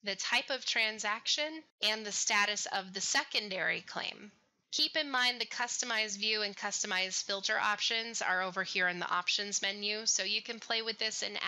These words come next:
add anything additional that you'd like. You also have a space to choose a specific date range to view your claims in. We also have the option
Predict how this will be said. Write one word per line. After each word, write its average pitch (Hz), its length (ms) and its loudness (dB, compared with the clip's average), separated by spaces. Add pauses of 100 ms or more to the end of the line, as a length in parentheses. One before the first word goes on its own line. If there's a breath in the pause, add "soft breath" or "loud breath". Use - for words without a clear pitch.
add 196 100 2
anything 185 400 -2
additional 170 440 0
that 175 200 -4
you'd 180 160 -8
like. - 280 -4 (540)
You 226 120 2
also 240 260 0
have 262 240 -2
a 262 40 -4
space 269 500 0 (100)
to 233 460 0
choose 254 360 2
a 220 60 0
specific 220 600 -2
date 208 260 0
range 262 420 0
to 208 120 0
view 202 200 -4
your 190 220 0
claims 180 500 -2
in. 156 320 -6 (380)
We 311 160 0
also 311 280 0
have 220 280 0
the 214 120 -2
option 233 460 2